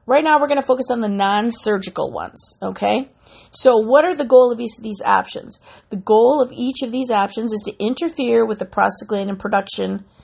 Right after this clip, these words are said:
decrease muscle tone in the uterus, or inhibit the pain perception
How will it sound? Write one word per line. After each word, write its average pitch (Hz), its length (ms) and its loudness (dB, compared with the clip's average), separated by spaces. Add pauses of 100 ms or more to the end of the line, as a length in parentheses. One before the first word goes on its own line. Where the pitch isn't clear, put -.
(320)
decrease 277 460 -2
muscle 262 320 0
tone 254 260 0
in 247 60 -4
the 240 80 -2
uterus, 214 420 0 (140)
or 254 640 4 (420)
inhibit 254 560 0
the 240 80 0
pain 233 340 -4
perception 220 1000 -2